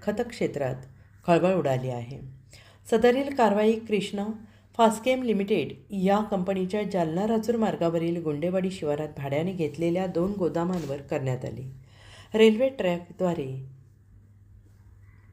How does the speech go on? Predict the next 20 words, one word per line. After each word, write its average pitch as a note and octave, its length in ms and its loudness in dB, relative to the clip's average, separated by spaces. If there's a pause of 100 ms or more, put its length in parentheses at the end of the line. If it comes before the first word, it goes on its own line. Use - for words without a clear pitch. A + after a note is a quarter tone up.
(340)
रिपीट, F3 320 -4 (2750)
रेल्वे G#3+ 340 8
रॅकद्वारे F#3 560 2 (200)
जालना F#3+ 280 2
जिल्ह्यात A#3 380 2
येणाऱ्या F3+ 400 2
खतांची F#3 680 -2 (1200)
कृषी A3+ 280 2
विभागाकडून G3 680 2
नियमित F#3 380 2 (100)
तपासणी E3+ 420 0
केली C3+ 280 -2
जाते C#3 300 -4
आणि D#3+ 260 -4
त्या E3 140 4
दरम्यान D3+ 480 -2
काही F#3 280 0
गोपनीय F3 420 0
माहितीच्या G3+ 540 -2
आधारे C3+ 420 -2